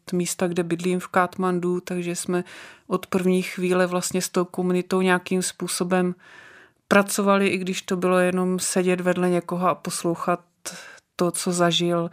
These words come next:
nechat ho vyplakat se, pomoci jim třeba nechat je osprchovat u mě doma a podobně.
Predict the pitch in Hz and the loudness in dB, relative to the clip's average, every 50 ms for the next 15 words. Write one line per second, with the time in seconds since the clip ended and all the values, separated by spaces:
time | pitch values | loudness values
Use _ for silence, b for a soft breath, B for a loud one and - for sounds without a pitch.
0 | B B B B B B B - 190 185 180 - - 185 180 175 180 185 175 170 | B B B B B B B 0 0 0 0 2 2 2 2 2 0 0 0 0
1 | 165 - 175 175 170 - 175 170 170 - - - 180 175 170 170 B B B B | 0 0 0 0 0 0 -2 -2 -2 -4 -2 0 0 2 0 0 B B B B
2 | B B B B B B B _ - 175 170 165 170 170 - - 175 170 170 165 | B B B B B B B _ -2 0 0 0 0 -2 -2 -2 0 0 0 -2
3 | - - 180 160 156 165 160 160 160 160 - - 160 160 - 165 - 170 - - | -2 -4 -4 -2 0 0 0 0 0 -2 -2 -4 -4 -2 0 -2 0 -2 -4 -4
4 | - 185 - - - 170 165 165 165 - - 175 170 170 170 170 165 165 165 170 | -4 -6 -4 -2 -2 -2 0 -2 -2 -4 -6 -4 -2 -2 -2 -2 -2 -2 -2 -2
5 | 170 165 160 - - - 175 185 180 190 196 202 208 | -2 -2 -2 -4 -4 -4 -2 -2 0 0 0 0 0